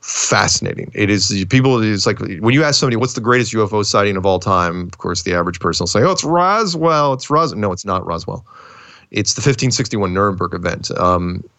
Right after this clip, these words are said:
where, uh, uh, two giant space armadas <laughs> just started duking it out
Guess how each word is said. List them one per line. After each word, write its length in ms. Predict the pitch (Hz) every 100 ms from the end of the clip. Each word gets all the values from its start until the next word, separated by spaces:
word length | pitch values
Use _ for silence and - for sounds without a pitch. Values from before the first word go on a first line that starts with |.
| -
where, 640 | 98 98 98 95 92 -
uh, 220 | 92 90 95 -
uh, 100 | 127 104 107
two 360 | - 147 131
giant 460 | 107 110 113 117 101
space 500 | - - - 113 -
armadas 880 | - 101 95 98 104 95 87 87 - - -
<laughs> 260 | - - -
just 180 | 135 123
started 460 | 147 120 95 98
duking 380 | 107 135 135 127
it 120 | 107
out 420 | 101 110 98 107